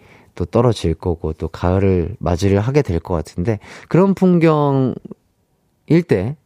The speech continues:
또 남산에 가서 보면 또 색다른 맛이 날 것 같기도 하고, 어, 아이와 또 남산을 내려다보면서 좋은 추억과 좋은 시간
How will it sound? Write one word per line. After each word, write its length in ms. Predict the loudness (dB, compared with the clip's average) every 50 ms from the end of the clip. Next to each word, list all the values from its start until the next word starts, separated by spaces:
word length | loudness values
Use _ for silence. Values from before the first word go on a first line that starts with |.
| _ -2
또 220 | 0 2 2 2 2
남산에 400 | 0 0 0 0 0 0 0 -2
가서 440 | -2 -4 -4 -4 -2 -2 -4 -4 -6 -10 -18 -20 -20 _
보면 180 | -4 -2 -2 -2
또 100 | -2 -4
색다른 360 | -2 -4 0 2 2 2 2
맛이 240 | 2 0 -2 -2 -4
날 120 | -4 -4 -4
것 180 | -4 -8 -10
같기도 360 | -10 -12 -10 -8 -6 -4 -2
하고, 440 | -2 -2 -2 -2 0 0 0 0 -2 -4 -10 -18 -20 -18 -18 -20 -20 -20 -20 -14 _
어, 140 | -4 -2 0
아이와 320 | 0 2 2 2 2 0 0
또 380 | 0 0 2 2 2 0 -4 -8 -14 -20 -20 -20 -20 -20 -18 -8 -4
남산을 540 | -2 0 0 0 0 0 0 0 0 0 0
내려다보면서 800 | 0 2 2 2 2 2 2 2 0 0 -2 -2 -2 -4 -4 -6 -6 -6
좋은 320 | -4 -2 0 0 0 -2
추억과 480 | -4 -4 -4 -4 -4 -4 _ -6 -6 -4
좋은 280 | -2 -2 0 0 2
시간 380 | 0 -2 -2 -2 -2 -2 -2 -4